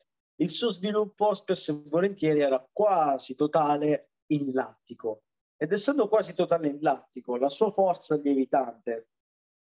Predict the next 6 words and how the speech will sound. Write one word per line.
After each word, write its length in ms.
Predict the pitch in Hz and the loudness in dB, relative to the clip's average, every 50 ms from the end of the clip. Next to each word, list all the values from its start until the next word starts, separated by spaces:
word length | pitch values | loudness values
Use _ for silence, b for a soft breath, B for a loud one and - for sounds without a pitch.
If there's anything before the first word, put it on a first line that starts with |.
| _ _ | _ _
all'interno 500 | - - 135 139 147 143 131 156 160 170 | -4 -2 0 0 0 2 2 0 2 2
dell'impasto 560 | 156 151 135 135 127 127 151 156 156 - 147 127 | 2 2 2 2 2 2 0 -2 0 -2 -6 -6
finale 520 | - 135 131 127 120 110 104 113 127 b b b b b b b _ - | -4 -2 -2 -2 -2 -2 -4 -6 -6 b b b b b b b _ 0
era 240 | - 240 254 247 | 2 2 2 2
abbastanza 560 | 240 240 - 240 - - 214 214 202 202 175 160 | 0 2 0 -2 0 2 0 0 0 0 -2 0
debole, 640 | 156 170 170 156 - - 123 117 110 98 - _ | 0 0 0 0 0 0 0 0 0 -2 -6 _